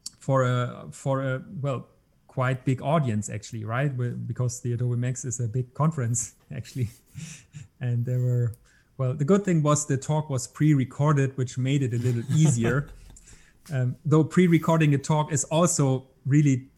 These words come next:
Speaker 1: difficult because when
Speaker 2: Mm-hmm.
Speaker 1: you know there's nobody listening, it's like, "Okay, I'm talking to the wall." <laughs> And so from there on, actually, it's, it's, I, I gave that talk or, or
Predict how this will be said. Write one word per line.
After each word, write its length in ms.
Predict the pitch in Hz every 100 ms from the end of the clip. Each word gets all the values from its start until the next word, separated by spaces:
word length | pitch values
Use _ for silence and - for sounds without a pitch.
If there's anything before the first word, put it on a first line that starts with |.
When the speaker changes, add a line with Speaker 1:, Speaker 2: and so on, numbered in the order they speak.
| -
Speaker 1:
difficult 480 | 156 151 127 131 123
because 340 | 123 135 127
when 160 | 127 110
Speaker 2:
Mm-hmm. 60 |
Speaker 1:
you 80 | 127
know 180 | 127 147
there's 280 | 127 120 -
nobody 340 | 143 135 123
listening, 440 | 123 156 156 135 123
it's 200 | 151 -
like, 200 | 123 123
"Okay, 280 | 123 139 127
I'm 160 | 117
talking 400 | 117 135 131 120 113
to 120 | 123
the 100 | 113
wall." 360 | 113 120 117 107 - -
<laughs> 480 | 185 - 170 - 165 - - _ - _ 131 - _ _ _ _ _ _ _ -
And 760 | 143 131 135 135 131 135 135 - _ _ -
so 200 | - 165
from 280 | 160 143 127
there 300 | 151 208 185
on, 200 | 208 170
actually, 460 | 131 127 - 127
it's, 360 | 120 123 - - _
it's, 420 | 131 - - - - _ _ _ _ _ _ _ _ _ _ -
I, 160 | 127 147 -
I 100 | 131
gave 300 | 131 165 180
that 220 | 151 131
talk 360 | - 156 170 170
or, 260 | 143 127 117 -
or 400 | 127 127 120